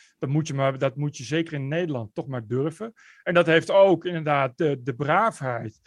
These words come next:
Ik denk dat de manier waarop radio vormgegeven wordt bij de N P O door, door Jurre Bosman,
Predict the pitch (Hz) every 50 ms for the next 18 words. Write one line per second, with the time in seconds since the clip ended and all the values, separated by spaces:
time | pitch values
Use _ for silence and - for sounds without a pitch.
0 | - - - - - - - 151 135 180 185 151 180 170 170 170 165 151 165 165
1 | 175 175 175 190 190 175 165 160 143 131 127 143 151 170 196 202 185 175 156 -
2 | - 175 185 175 143 131 147 165 160 135 139 156 156 139 127 147 139 151 156 160
3 | 151 - - 156 165 190 202 180 156 139 131 123 117 120 135 120 139 135 143 131
4 | 123 117 120 156 160 143 139 117 104 110 147 190 196 - 147 135 120 113 120 151